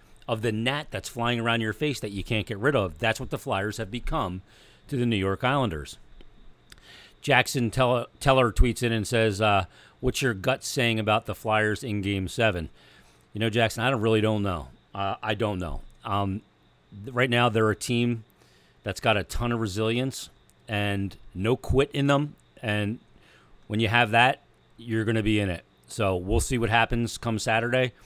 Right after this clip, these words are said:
A game seven is an absolute crapshoot. You have no idea what's gonna, you know, what players are gonna crumble under that pressure, what players are gonna thrive under that pressure.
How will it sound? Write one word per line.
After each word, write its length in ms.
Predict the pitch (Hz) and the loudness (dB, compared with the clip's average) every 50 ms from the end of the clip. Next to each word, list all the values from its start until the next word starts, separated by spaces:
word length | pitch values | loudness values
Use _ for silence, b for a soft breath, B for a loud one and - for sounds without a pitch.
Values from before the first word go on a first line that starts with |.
| b b b b b b b _ - | b b b b b b b _ -14
A 80 | - | -12
game 260 | 85 80 113 110 113 110 | -4 -2 0 0 0 0
seven 440 | - - 117 117 117 123 123 - - | 0 0 0 2 2 0 -2 -2 -4
is 180 | 117 101 90 | -6 -4 -4
an 80 | 101 101 | -2 -2
absolute 460 | 104 107 110 - - 113 110 113 107 | -2 -2 -2 -2 -4 -4 -2 -4 -4
crapshoot. 560 | - - 117 104 104 - - 123 123 131 - | -2 0 0 0 0 0 -2 -4 -4 -4 -4
You 120 | - 101 101 | -4 -2 -2
have 140 | 95 87 87 | 0 -2 -2
no 340 | 95 98 104 107 117 123 | -2 -2 0 0 0 0
idea 420 | 123 120 110 104 113 113 117 123 - b b b b b b b b b b - | 0 0 0 0 0 2 0 0 -4 b b b b b b b b b b -10
what's 220 | - 98 113 110 - | -2 -2 0 0 0
gonna, 220 | - 123 113 101 - - - - _ _ - - - | -2 -2 -2 -2 -4 -6 -12 -18 _ _ -20 -20 -16
you 120 | - 120 107 | -10 -6 -4
know, 160 | 110 104 104 | -4 -4 -4
what 260 | - 113 123 131 - | -2 0 0 0 2
players 340 | - - 120 120 127 127 104 | 2 2 2 2 2 2 0
are 60 | 120 | -2
gonna 160 | 110 113 101 | -2 -2 -4
crumble 540 | 95 - - - - 117 107 117 113 120 127 | -2 -2 -2 0 0 0 -2 -2 0 0 0
under 180 | 131 127 123 131 | 0 0 -2 -2
that 220 | 123 135 135 - | -2 -2 -2 0
pressure, 340 | - 131 131 123 - 151 147 | 0 0 0 -2 -4 -6 -4
what 220 | 135 113 117 - | -2 -2 -4 -2
players 340 | - - 120 117 120 123 110 | -2 -2 -2 0 0 -2 -4
are 60 | 120 | -4
gonna 180 | 123 127 117 107 | -4 -4 -6 -6
thrive 380 | - - 127 131 131 160 156 117 | -6 -2 0 2 2 2 2 0
under 180 | 110 98 87 | 0 -2 -2
that 200 | 90 90 80 - | -4 -4 -4 -4
pressure. 400 | - - 85 76 - 85 - - | -4 -4 -4 -4 -6 -8 -12 -14